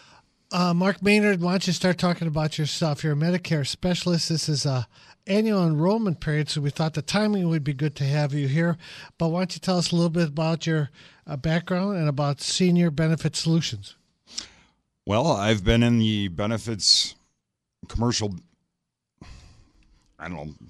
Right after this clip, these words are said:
Speaker 2: whatever you wanna call it, the, uh, industry for thirty-one years now, and, um, from all gamuts of it, employer commercial plans to individual plans, obviously, and now I just basically specialize on people heading into retirement and their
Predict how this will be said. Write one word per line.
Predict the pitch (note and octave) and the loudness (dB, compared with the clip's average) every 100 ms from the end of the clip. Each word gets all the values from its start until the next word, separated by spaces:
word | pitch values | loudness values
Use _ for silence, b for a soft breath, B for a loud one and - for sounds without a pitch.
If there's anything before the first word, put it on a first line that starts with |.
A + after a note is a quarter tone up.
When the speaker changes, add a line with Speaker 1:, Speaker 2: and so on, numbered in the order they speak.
| - - | -20 -16
Speaker 2:
whatever | E2+ F#2+ G2 | -10 -8 -6
you | D#2+ | -8
wanna | D#2+ | -8
call | C#2+ F2 G2 | -10 -6 -6
it, | F#2+ - | -8 -12
the, | D2+ F#2+ F2+ | -6 -4 -2
uh, | F2 | 0
industry | C#3+ D3 C3+ - G#2+ C3 | 0 2 2 2 2 0
for | - G2 F#2 | -2 -4 -4
thirty-one | - A#2 A2 G2+ G2 | -4 -4 -2 0 0
years | G2+ G#2 A2 - | 0 0 0 0
now, | F#2+ F#2 B2 | 0 -2 -2
and, | A#2 F#2+ F#2+ G2 F#2 D2 B B B B B B | -2 0 0 0 -2 -6 B B B B B B
um, | - F#2+ G2 F2+ | -2 2 2 0
from | G2+ G2+ | -2 0
all | G#2+ A2 | 2 0
gamuts | F#2 G#2 A2+ G#2 E2 | 0 0 0 -2 -4
of | F2 E2+ | -8 -8
it, | F2 | -8
employer | D#2+ E2+ A2 G#2+ G#2 G2 | -8 -6 -2 0 2 0
commercial | - G#2 A2 - | -2 -2 0 -2
plans | G#2+ G2 G#2 G#2 G2+ G2 - - | -4 -4 -2 -2 -2 -2 -2 -4
to | - F#2+ F2 F2+ | -6 -6 -6 -4
individual | F#2+ F2+ G2 G2 G#2+ G2 | -2 -2 -2 -2 -2 -4
plans, | G#2 F#2+ F#2 F2+ | -6 -4 -4 -4
obviously, | F2+ F2+ E2+ - F2+ G2+ G#2+ D#2 | -4 -4 -4 -4 -4 -6 -6 -8
and | F2+ F2+ | -8 -6
now | F2+ F#2+ G2 | -4 -4 -4
I | F#2+ | -4
just | F2+ F#2+ - - _ - | -6 -6 -8 -10 _ -6
basically | G2+ - G#2 | -2 -2 -2
specialize | F#2+ - G#2 G2+ G2+ G#2+ F#2+ | -2 0 -2 0 0 0 -2
on | G2 | -4
people | F2+ G2+ G#2 G2+ F#2 | -2 -4 -2 -2 -2
heading | F#2+ G2 | -4 -4
into | G2 G2 | -4 -6
retirement | F#2 F2 G2+ G#2+ C3 C3+ | -8 -8 -8 -6 -4 -4
and | G#2 G2+ G#2 | -4 -4 -4
their | G2 G2 | -4 -4